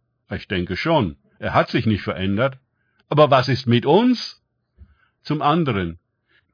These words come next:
wir sind, so zeigt es der Missionsbefehl unmissverständlich, in der Position derer, die Jesus bevollmächtigt und sendet,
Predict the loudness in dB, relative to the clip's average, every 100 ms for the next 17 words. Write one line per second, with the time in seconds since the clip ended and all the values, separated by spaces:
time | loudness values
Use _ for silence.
0 | _ _ _ _ _ _ -4 0 2 4
1 | 2 2 -8 _ -6 -2 2 2 2 -6
2 | -4 0 2 0 0 -2 -2 -4 -4 -4
3 | -6 0 2 2 0 -2 -2 -2 -4 -2
4 | 0 -2 -2 -6 -10 _ _ _ _ 0
5 | 2 2 2 0 -2 -2 -2 0 0 0
6 | -2 -4 -12 _ _ -2 2 4 2 2
7 | 0 -2 0 0 2 2 0 -4 -2 0
8 | 2 2 2 0 -4